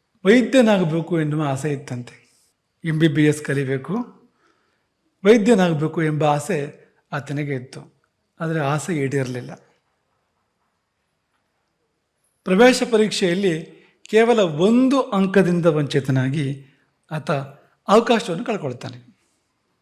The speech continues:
ಒಂದೇ ಅಂಕ. ಅವನಿಗೂ ವೈದ್ಯ ಪದವಿಗೂ ನಡುವೆ ಬಂದಿರತಕ್ಕಂಥದ್ದು ಒಂದು ಅಂಕದ ಕೊರತೆ. ಅವಕಾಶ ಕಳ್ಕೊಂಡ.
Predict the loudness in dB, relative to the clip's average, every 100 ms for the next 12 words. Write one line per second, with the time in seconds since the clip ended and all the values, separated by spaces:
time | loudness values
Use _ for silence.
0 | _ _ _ _ _ _ _ _ _ _
1 | 2 4 6 4 4 0 -8 -20 _ _
2 | _ _ _ _ _ _ _ _ _ _
3 | _ _ _ _ _ _ _ _ _ _
4 | -20 -20 -20 -20 -20 _ 0 4 6 6
5 | 4 2 -4 -18 _ _ _ _ _ _
6 | _ _ _ _ _ -2 0 2 0 0
7 | -2 -4 -10 -12 -16 _ _ _ _ _
8 | _ _ _ _ _ -2 2 2 2 2
9 | 2 0 0 -4 -4 -4 -2 0 2 2
10 | 2 0 -2 -2 2 2 2 2 2 0
11 | -8 -12 -20 _ _ _ _ _ _ _
12 | _ _ _ _ _ _ 0 2 2 0
13 | -4 -6 -6 -8